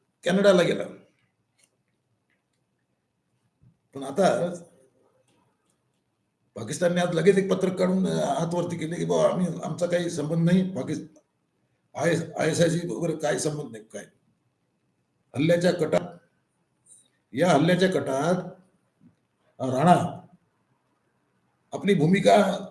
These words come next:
उघड करेल अशी पाकिस्तानला भीती आहे, कारण आता एनआयएच्या, एनआयएच्या कोठडीत राहणार आहे.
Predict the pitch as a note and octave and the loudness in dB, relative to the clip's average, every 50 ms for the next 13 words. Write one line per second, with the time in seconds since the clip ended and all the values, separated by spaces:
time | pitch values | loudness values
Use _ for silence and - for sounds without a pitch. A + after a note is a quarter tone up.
0 | - _ - F3 E3+ G3 G#3+ - G#3+ A3 G#3 G3 - - - - - - - - | -14 _ 2 6 8 10 10 10 12 10 10 10 10 6 -4 -8 -10 -14 -18 -20
1 | _ _ _ _ _ _ _ _ _ _ _ _ - - - F#3 F3+ - - F#3+ | _ _ _ _ _ _ _ _ _ _ _ _ -10 -6 -4 -2 0 0 2 2
2 | F#3 E3+ F#3+ F#3+ F#3 F#3 D3+ D#3+ E3 D#3+ C3 - - - - - - _ _ _ | 4 4 6 6 6 6 6 4 2 0 -2 -4 -6 -8 -12 -20 -20 _ _ _
3 | _ _ _ _ _ _ _ _ _ _ _ _ _ _ _ _ _ _ _ - | _ _ _ _ _ _ _ _ _ _ _ _ _ _ _ _ _ _ _ -8
4 | C3+ D#3+ D#3 C#3 D#3+ E3 - - - - - _ _ _ _ _ _ _ _ - | -4 -4 -2 0 0 0 0 -2 -8 -12 -18 _ _ _ _ _ _ _ _ -6
5 | B2+ C3+ D3+ D#3+ E3+ F3 E3+ E3+ F#3 - - - - F3 - - - - - - | -4 -2 0 0 0 0 0 -2 -6 -10 -12 -14 -16 -14 -14 -14 -14 -16 -16 -12
6 | - B2+ C3+ D#3 D#3+ D#3+ E3+ E3+ E3+ D#3+ - E3 F3 F#3 F3+ E3 D#3+ E3 F#3 F#3+ | -8 -6 -4 -2 -2 0 0 0 0 2 2 2 2 2 4 4 4 4 4 6
7 | F#3 F#3 F3 F3 E3+ E3+ | 4 4 4 2 0 -2